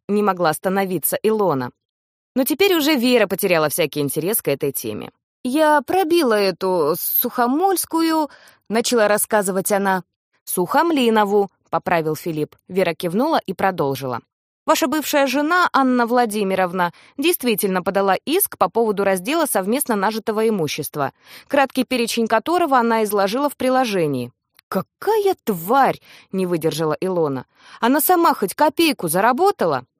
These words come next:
"Спокойнее", остановила её Бережная. "Наше дело правое. Но сообщаю, что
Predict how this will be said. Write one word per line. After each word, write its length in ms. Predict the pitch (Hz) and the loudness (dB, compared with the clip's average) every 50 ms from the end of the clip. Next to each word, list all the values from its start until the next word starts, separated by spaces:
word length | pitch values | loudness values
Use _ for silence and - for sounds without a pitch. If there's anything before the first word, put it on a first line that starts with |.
| _ _ _ _ _ _ _ - | _ _ _ _ _ _ _ -18
"Спокойнее", 960 | - - - 294 285 - - 339 330 320 311 285 226 170 147 131 113 107 - _ _ | -8 -6 -4 -4 -4 -4 -4 -2 0 2 2 2 2 2 0 -2 -4 -6 -10 _ _
остановила 520 | - 175 - - 170 165 160 156 156 147 139 | -12 -8 -6 -4 -4 -2 -2 -2 -2 -2 -2
её 240 | 143 147 139 156 | -2 -2 -4 -6
Бережная. 640 | 143 135 151 160 170 160 156 160 147 131 120 113 - _ _ - - - _ _ - | -6 -6 -6 -6 -6 -6 -6 -6 -6 -8 -8 -10 -14 _ _ -20 -20 -20 _ _ -2
"Наше 320 | 302 392 403 - - 220 | 0 0 0 0 -2 -2
дело 260 | 170 160 165 156 151 | -2 0 0 0 0
правое. 580 | 151 - 254 269 285 285 247 170 139 110 95 - _ _ _ _ _ _ _ _ _ - | 0 -2 0 0 2 2 2 0 -2 -6 -6 -8 _ _ _ _ _ _ _ _ _ -4
Но 80 | 302 330 | -2 2
сообщаю, 580 | - 339 339 339 - - - 226 165 139 135 | 4 4 4 2 2 -2 -2 0 0 0 -2
что 240 | - - - 214 | -2 -2 -2 -2